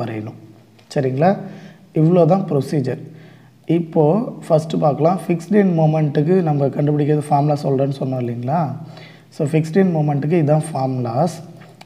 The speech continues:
இன்னும் நிறைய இருக்குது. நம்ம கண்டிஷன்ஸ் வச்சு சம்மில் இதுக்கு மேலே எக்ஸ்ட்ரா தேவைப்பட்டதுன்னா,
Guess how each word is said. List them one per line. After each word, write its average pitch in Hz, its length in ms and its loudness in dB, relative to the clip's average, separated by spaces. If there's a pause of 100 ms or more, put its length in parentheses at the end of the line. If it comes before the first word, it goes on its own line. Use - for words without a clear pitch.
இன்னும் 190 240 4
நிறைய 180 200 6 (160)
இருக்குது. 196 460 2
நம்ம 160 200 0 (120)
கண்டிஷன்ஸ் 190 640 0
வச்சு 165 260 0 (1120)
சம்மில் 214 400 4
இதுக்கு 160 260 0
மேலே 180 240 4
எக்ஸ்ட்ரா 160 240 -2 (120)
தேவைப்பட்டதுன்னா, 156 600 0